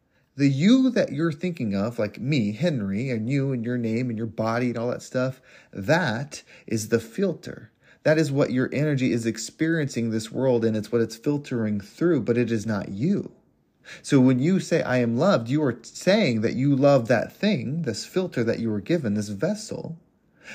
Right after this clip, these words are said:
but you are the observer. Your energy, your soul, your spirit is so much more. So you are telling yourself that you love you, the you that's experiencing this life,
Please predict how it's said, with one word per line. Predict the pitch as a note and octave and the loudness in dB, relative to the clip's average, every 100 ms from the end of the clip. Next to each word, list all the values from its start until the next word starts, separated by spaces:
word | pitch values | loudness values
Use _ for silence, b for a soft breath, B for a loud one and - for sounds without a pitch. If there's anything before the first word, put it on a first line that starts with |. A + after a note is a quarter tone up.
| B | B
but | D3 | 4
you | C#3 G3+ | 6 6
are | F3 | 6
the | C3+ C#3 | 4 2
observer. | D#3 A#2 D3 G#3 A2+ | 2 0 0 0 -2
Your | A2 D3 - | -2 -4 0
energy, | E3+ G#3 B2+ | 2 2 2
your | A#2 C3 | 0 -2
soul, | - E3+ G3+ | -4 -2 0
your | D3 A#2+ | 0 -2
spirit | - - G3 - | -8 -4 -4 -4
is | A#2 - | -6 -6
so | E3 C#3+ | -4 -2
much | C3 - | -4 -4
more. | D3+ F3 | -2 -2
So | - | -2
you | C3 E3 | -2 0
are | D3 | -2
telling | - F#3+ G3+ D3+ | -2 -2 -2 -2
yourself | C3+ C3 B2 | -2 -2 -2
that | B2 | -2
you | A2 C#3+ G3+ | 0 2 4
love | G3+ D#3+ D#3 E3+ C3+ | 4 2 2 2 0
you, | C#3 E3 G2 | 0 2 2
the | G2+ | 0
you | B2+ G3 | 0 0
that's | F#3+ E3+ C3 | 0 -2 -4
experiencing | - - F3 E3+ E3+ | -10 -6 -4 -4 -4
this | D#3 D3+ | -6 -4
life, | B2+ B2 | 0 0